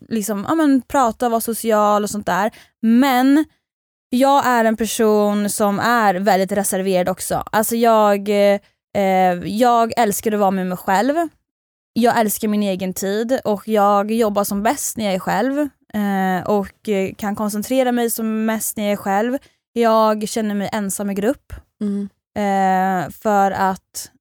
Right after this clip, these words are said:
Speaker 1: ja, men som sagt, jag är väldigt reserverad och jag sitter hellre, om jag, om jag hamnar i en grupp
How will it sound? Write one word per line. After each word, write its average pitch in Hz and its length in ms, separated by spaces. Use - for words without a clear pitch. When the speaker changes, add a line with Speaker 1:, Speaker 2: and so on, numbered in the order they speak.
Speaker 1:
ja, 240 60
men 233 120
som 233 120
sagt, 214 240
jag 214 120
är 226 80
väldigt 196 300
reserverad 190 800
och 202 120
jag 196 200
sitter 208 320
hellre, 196 440
om 226 120
jag, 262 160
om 277 140
jag 285 80
hamnar 254 340
i 233 40
en 226 120
grupp 262 420